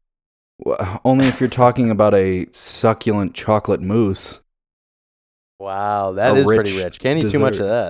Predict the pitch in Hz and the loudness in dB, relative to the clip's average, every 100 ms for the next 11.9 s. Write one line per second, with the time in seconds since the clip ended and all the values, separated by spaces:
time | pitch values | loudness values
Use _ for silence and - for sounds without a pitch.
0 | 82 _ _ _ _ _ 98 101 98 95 | -8 _ _ _ _ _ -2 -2 -2 -4
1 | - _ _ _ _ _ _ - - - | -8 _ _ _ _ _ _ -16 -12 -6
2 | 107 107 120 123 98 104 101 90 90 - | -2 0 2 0 -2 -6 -6 -8 -10 -8
3 | 95 90 - 87 82 80 - 135 196 185 | -6 -6 -6 -8 -6 -8 -4 0 2 2
4 | 127 151 147 127 147 143 180 175 - 131 | 0 -2 -4 -2 -2 -2 -4 -6 -6 -4
5 | 127 117 _ - 101 104 113 - 98 90 | -2 -4 _ -10 -4 0 0 -2 -6 -4
6 | 90 - 92 95 117 156 80 73 85 90 | -4 -4 -4 -2 0 0 -4 -8 -12 -6
7 | 110 107 - - 101 98 92 120 120 80 | -4 -4 -8 -8 -4 -4 -4 -4 -6 -8
8 | 76 - 92 92 87 _ 104 101 98 92 | -14 -10 -6 -6 -8 _ -4 -2 0 0
9 | 92 95 - 135 127 101 82 - 101 117 | -2 -6 -6 -4 -2 -4 -8 -8 -2 0
10 | 127 120 - 127 131 131 - 107 107 113 | 0 0 -2 -4 -4 -6 -6 -2 0 4
11 | 131 110 95 92 80 _ - 101 95 | 4 4 0 -4 -8 _ -8 -6 -6